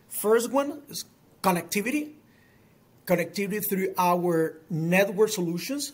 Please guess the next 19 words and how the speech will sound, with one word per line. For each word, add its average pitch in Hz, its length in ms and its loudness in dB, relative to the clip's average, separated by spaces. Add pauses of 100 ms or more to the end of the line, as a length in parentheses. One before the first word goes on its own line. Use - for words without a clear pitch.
(120)
offering 190 640 2 (640)
robust 196 440 2
communications 208 1040 -2 (280)
and 165 200 -4
converged 185 720 -2
network, 180 1000 0 (520)
mission 185 400 -2
critical 175 600 -2
network. 156 600 0 (800)
We 160 140 2
enabling 180 520 0 (140)
C 240 160 2
C 190 120 0
T 202 180 -4
V 190 300 -4
high 190 260 4
availability 180 920 0 (280)
network, 180 600 -2 (460)
providing 180 640 2